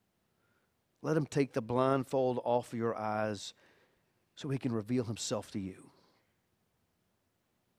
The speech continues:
Let him show you the truth of God revealed,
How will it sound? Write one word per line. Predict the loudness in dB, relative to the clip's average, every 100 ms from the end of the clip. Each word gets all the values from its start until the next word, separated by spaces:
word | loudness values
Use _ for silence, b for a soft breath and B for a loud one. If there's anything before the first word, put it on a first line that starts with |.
| -10
Let | 0 0
him | 0
show | 0 6 6
you | 6 2
the | 0
truth | -2 2 2 0 -16 B B
of | -10 -4
God | 2 6 6
revealed, | 4 0 -2 -4 -8 -20